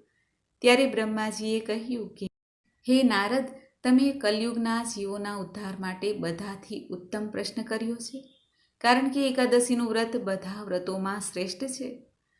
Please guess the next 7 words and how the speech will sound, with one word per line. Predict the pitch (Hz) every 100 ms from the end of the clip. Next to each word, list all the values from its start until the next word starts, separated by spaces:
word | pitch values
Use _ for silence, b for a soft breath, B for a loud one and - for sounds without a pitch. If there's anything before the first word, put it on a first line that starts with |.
| _ _ _
આ | 180 196
વ્રતથી | 196 196 - 202
સમસ્ત | 190 196 202 202 -
પાપ | 196 190 190 190
નષ્ટ | 196 - 208
થાય | 208 208 214
છે. | 214 247 247